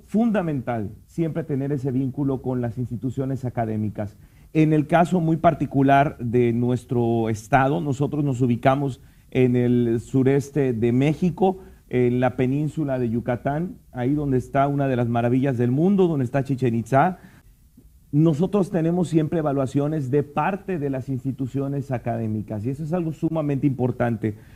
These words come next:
Yo les puedo decir con todo orgullo que mi municipio, Ticul, que es un municipio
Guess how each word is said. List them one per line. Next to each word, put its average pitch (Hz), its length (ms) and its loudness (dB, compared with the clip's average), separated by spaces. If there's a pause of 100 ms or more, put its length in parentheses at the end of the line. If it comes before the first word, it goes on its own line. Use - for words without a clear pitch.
(160)
Yo 151 400 4
les 131 140 4
puedo 151 200 2
decir 139 180 2
con 135 160 0
todo 139 140 2
orgullo 139 500 2
que 120 380 2
mi 127 140 2
municipio, 127 640 2
Ticul, 139 380 2
que 151 100 -4
es 131 100 -2
un 147 100 0
municipio 131 720 0